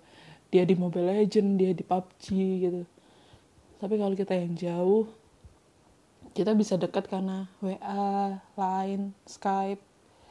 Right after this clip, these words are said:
dan bah-, dan lain-lain gitu kan. Jadi, <clears throat> dari sini ya kita bisa, eh, apa ya, refleksi diri kita sendiri. "Oh, ternyata seberharga itu ya kita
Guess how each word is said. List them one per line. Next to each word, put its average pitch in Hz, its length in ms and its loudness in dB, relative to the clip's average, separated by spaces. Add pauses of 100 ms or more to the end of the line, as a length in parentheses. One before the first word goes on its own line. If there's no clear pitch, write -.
(280)
dan 190 480 -4
bah-, 180 240 -6 (120)
dan 190 240 6
lain-lain 190 520 4
gitu 185 160 2
kan. 185 240 -4 (720)
Jadi, 214 400 0 (400)
<clears throat> - 920 -8
dari 190 180 4
sini 226 280 0
ya - 40 2
kita 233 240 -2
bisa, 202 440 -4 (920)
eh, 185 240 -4
apa 208 360 -10
ya, 208 200 -6
refleksi 190 440 -4
diri 190 240 0
kita 196 240 -8
sendiri. 185 400 -4
"Oh, 202 120 -8
ternyata 202 440 -10 (400)
seberharga 185 920 2
itu 214 280 0
ya 220 160 6
kita 214 360 -4